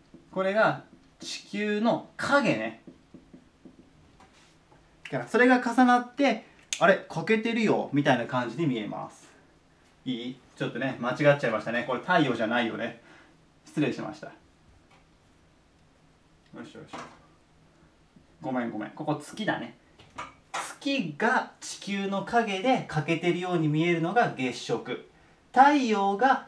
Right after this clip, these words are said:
月のせいで欠けてるように見えるのが日食って言います。だから欠けるものが違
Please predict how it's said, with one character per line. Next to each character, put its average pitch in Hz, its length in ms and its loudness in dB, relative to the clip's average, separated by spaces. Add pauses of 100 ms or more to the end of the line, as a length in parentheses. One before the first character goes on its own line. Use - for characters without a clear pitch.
月 - 340 -4
の 277 160 4
せ 277 280 2
い 220 40 0
で 247 140 2
欠 - 300 -6
け 185 40 -4
て 185 140 0
る 180 80 -2
よ 180 140 2
う 175 40 4
に 160 80 0
見 170 180 0
え 190 100 -2
る 180 80 -4
の 180 120 0
が 220 240 6
日 139 320 4
食 180 500 0
っ - 40 4
て - 300 -2
言 170 180 2
い 113 60 -2
ま 104 200 -4
す。 - 140 -20 (400)
だ 262 120 4
か 254 100 8
ら 180 100 4
欠 180 220 -4
け 269 100 2
る 285 120 2
も 285 120 2
の 202 100 4
が 160 160 8
違 - 180 -2